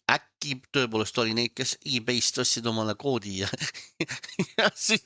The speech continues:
ei saanudki mängida selle koodiga. Võib vist päris pahane enda peale olla vist, eks.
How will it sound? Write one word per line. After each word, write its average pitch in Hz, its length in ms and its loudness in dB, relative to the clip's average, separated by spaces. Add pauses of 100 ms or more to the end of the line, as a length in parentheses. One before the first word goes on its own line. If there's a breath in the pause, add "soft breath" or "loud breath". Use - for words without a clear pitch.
ei 190 180 2
saanudki 185 720 2
mängida 196 600 -4
selle - 400 -6 (160)
koodiga. 208 600 -4 (1600 loud breath)
Võib 147 580 -2
vist 143 300 0
päris 127 360 2
pahane 156 400 2
enda 110 180 0
peale 107 220 4
olla 104 220 4
vist, 117 220 2
eks. 131 200 2